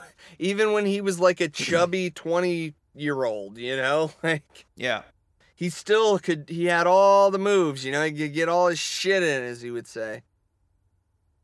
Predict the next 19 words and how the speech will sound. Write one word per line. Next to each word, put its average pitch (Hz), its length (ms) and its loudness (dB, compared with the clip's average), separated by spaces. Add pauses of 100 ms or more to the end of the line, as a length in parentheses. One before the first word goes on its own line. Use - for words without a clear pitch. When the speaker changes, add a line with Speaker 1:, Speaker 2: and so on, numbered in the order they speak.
(560)
Speaker 2:
Well, 135 120 -10
once 170 220 -2
he 160 120 2
added 147 200 4
that 110 280 0
beard, 123 480 -2 (280)
did 139 200 -6
wonders 127 400 -4
for - 180 -10
his 98 160 -14
jawline. 113 580 -6 (280)
Speaker 1:
Yeah. 151 380 2 (2250)
Speaker 2:
Oh, 135 60 -2
yeah, 139 180 4
this 135 180 -8
is 123 160 -12
no 135 240 -2
holds 131 460 -2
barred. 107 440 -4